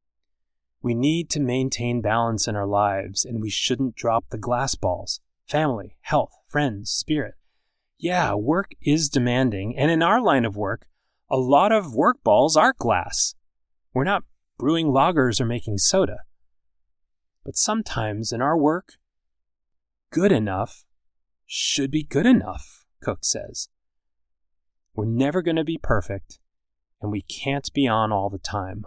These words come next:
There's been a lot of stress surfacing lately having to do with ongoing issues of coverage.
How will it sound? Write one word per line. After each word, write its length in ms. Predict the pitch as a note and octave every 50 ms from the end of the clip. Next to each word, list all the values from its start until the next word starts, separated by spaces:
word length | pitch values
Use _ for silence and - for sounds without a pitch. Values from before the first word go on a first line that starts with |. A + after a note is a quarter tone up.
| - _ _ _ _ _ _ _ _ _ _ _ _ _ _ _ _ _ _ _ _ _ _ _ _ _ _ _ _ _ _ _ _ _
There's 220 | - C3 C3 A#2 A2
been 160 | F3 G3 G#3
a 40 | G3
lot 240 | E3+ D#3+ D3 D#3+
of 80 | D3+ C3+
stress 400 | - - - - - B2+ B2+ -
surfacing 560 | - - - B2+ B2+ - A#2+ A2+ - A#2 G#2+
lately 360 | G#2 G#2 G#2 G#2+ - A2 A2
having 320 | G2+ - B2+ A#2 C3 C3+ G#2
to 100 | C3+ C3
do 160 | A2+ A#2+ A#2
with 220 | A2+ A2 - - - _ _ _ _ -
ongoing 640 | A#2+ B2+ C#3 D3+ D#3 C#3+ B2 A#2 A2+ A#2 A#2+ B2+
issues 380 | A#2+ G#2+ G#2+ - - A#2 G2+ G2+
of 120 | G2 -
coverage. 760 | - - - - C#3 C3 G#2 F#2+ G2+ G#2+ A#2 B2 - - -